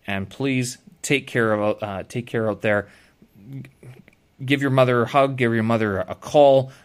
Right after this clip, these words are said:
uh, check in with your friends and see how they're doing. All right, folks, thanks for listening. I appreciate it. We will talk again. Bye-bye.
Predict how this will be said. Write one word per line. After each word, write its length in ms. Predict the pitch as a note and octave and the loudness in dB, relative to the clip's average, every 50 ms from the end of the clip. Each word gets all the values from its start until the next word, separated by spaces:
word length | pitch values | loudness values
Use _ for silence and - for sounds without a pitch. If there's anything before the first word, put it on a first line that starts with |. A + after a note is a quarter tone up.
| _ - | _ -14
uh, 240 | - G2 F#2+ F#2 | -10 -8 -6 -6
check 260 | F#2 - - B2 A#2+ - | -6 -4 -4 -4 -2 -2
in 100 | A#2+ G#2+ | -2 -2
with 180 | A2 G#2 - | -2 -4 -4
your 80 | A2 F#2+ | -6 -8
friends 340 | - - A2+ G#2 G#2 G2 G2 | -6 -6 -6 -6 -6 -6 -8
and 80 | F#2 | -10
see 200 | F2+ - A2 G#2 | -10 -10 -8 -8
how 180 | F#2+ G2+ F#2+ F#2+ | -8 -6 -6 -6
they're 120 | F#2+ F#2+ | -6 -8
doing. 240 | F2+ F2+ - - - - | -8 -10 -14 -18 -12 -4
All 60 | - | 0
right, 180 | A2+ B2 B2+ B2+ | 0 0 0 2
folks, 300 | - C3+ C3+ C3 C3 - - _ _ - | 4 4 4 4 2 -6 -14 _ _ -2
thanks 180 | - D3+ C#3 - | -2 -2 0 0
for 60 | D3 | -2
listening. 260 | C#3+ C3 - D3 C3 | -2 -2 -2 -2 -4
I 40 | A2+ | -4
appreciate 400 | G#2+ - D3 C3+ C3 - D3 C#3 | -2 -2 -2 -2 -2 -2 -2 -2
it. 160 | C#3+ - - | -4 -6 -6
We 140 | A2 A2 A2+ | -6 -6 -4
will 140 | B2 C3 B2+ | -4 -4 -4
talk 220 | - A#2 G#2+ A#2+ | -4 -4 -4 -4
again. 320 | B2+ A2 G2 F2+ - - - _ _ | -6 -10 -10 -12 -12 -14 -20 _ _
Bye-bye. 520 | - - F#2 F#2+ G2+ G2 - - - - | -14 -10 -8 -6 -6 -6 -10 -14 -20 -20